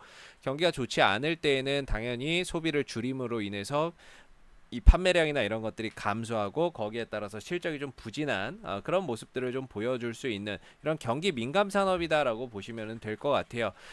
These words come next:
그래서 기아차 같은 경우도 이번에 코로나 십구 사태의 영향을 상당히 좀 크게 받은, 어, 업종이다라고 보시면은 되겠고,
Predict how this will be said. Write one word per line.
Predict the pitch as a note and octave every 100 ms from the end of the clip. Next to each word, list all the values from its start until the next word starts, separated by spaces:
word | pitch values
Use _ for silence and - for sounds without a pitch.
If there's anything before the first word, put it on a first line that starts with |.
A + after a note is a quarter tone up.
| -
그래서 | - D#3
기아차 | - F3 G#3 A#3
같은 | G#3+ G3+ F#3+
경우도 | F3+ E3+ E3
이번에 | D#3+ A2+ D3+ D3
코로나 | - G#3+ A3 A3
십구 | - - F3
사태의 | E3 D#3 D#3+ C3+
영향을 | G#2+ B2+ B2+
상당히 | B2 D#3 D#3 D3
좀 | C#3+
크게 | - F#3 G3
받은, | F3+ C3+ G2+ D#3 A#3+
어, | G2+ G#2+ G2+ F2+ D#2 G2 F#2 E2
업종이다라고 | - A#2+ - G3 F#3 D#3 B2 F#2+ - C3 C3
보시면은 | C3 A#2+ B2+ B2+ C3+
되겠고, | B2+ G#2+ A#2 - B2 B2+ F#2+